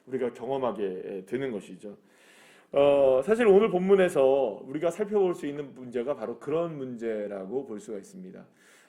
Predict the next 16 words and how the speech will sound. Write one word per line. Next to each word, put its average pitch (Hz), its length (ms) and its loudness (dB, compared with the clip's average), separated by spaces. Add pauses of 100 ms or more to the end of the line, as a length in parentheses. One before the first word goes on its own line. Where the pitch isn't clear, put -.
(120)
요셉 160 380 4
지파에 127 420 -4
관한 104 440 -10
문제인데요. 110 1080 -6 (420)
요셉 208 480 6
가문이 156 720 0 (140)
이제 147 540 2
베델을 196 520 6
점령하러 139 680 -4
올라가게 107 600 -2
됩니다. 98 460 -12 (100)
여러분들 135 420 -4
베델은, 165 600 0 (540)
어, 107 420 -4 (160)
유명한 180 460 4
곳이죠. 131 480 -6